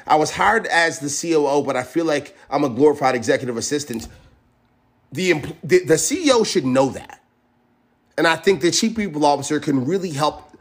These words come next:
the C E O know that that is a truth that the C O O feels and, and, and is experiencing.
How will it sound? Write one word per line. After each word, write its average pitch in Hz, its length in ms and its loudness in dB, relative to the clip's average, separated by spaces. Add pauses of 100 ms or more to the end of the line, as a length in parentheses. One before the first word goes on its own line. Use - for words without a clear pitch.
(280)
the 160 100 0
C 185 340 -4
E 170 40 6
O 151 80 6
know 156 320 4
that 147 160 -4
that 165 220 2
is 165 160 0
a 135 100 0
truth - 540 -4 (500)
that 139 380 0
the 131 80 2
C 170 260 -6
O 147 140 4
O 135 240 2
feels 156 560 0
and, 127 160 -4
and, 120 200 -4
and 120 160 -2
is 110 160 -4
experiencing. 113 680 -4